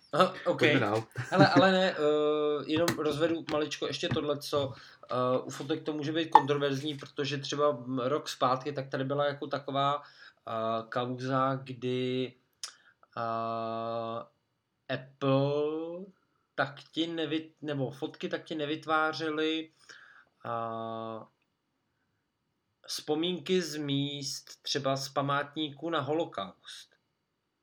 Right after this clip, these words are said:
Speaker 1: a podobných věcí. A vlastně ta diskuze okolo toho byla postavená na tom, že Apple vlastně o tobě má jako velmi mnoho informací ohledně jako geotagů z fotek a,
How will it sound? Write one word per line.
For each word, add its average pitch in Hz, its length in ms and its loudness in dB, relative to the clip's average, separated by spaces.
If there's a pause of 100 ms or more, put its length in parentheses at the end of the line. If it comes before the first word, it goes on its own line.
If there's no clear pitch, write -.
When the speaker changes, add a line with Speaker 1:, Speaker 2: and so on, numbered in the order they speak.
(320)
Speaker 1:
a 123 60 -4
podobných 151 600 2
věcí. 104 500 -6
A 113 60 -6
vlastně 131 340 0
ta 165 120 2
diskuze 151 460 0
okolo 151 540 0
toho 151 260 -2
byla 156 400 0 (240)
postavená 143 1040 0 (520)
na 127 160 0
tom, 143 640 0
že 147 840 0 (100)
Apple 139 240 -2
vlastně 147 380 -2
o 147 120 -4
tobě 151 260 -4
má 151 320 0
jako 147 320 -2
velmi 147 500 0
mnoho 160 340 -2
informací 139 1080 -6
ohledně 135 380 -4
jako 135 200 -4
geotagů 127 920 -2
z 104 160 -10 (400)
fotek 135 540 0 (100)
a, 110 460 0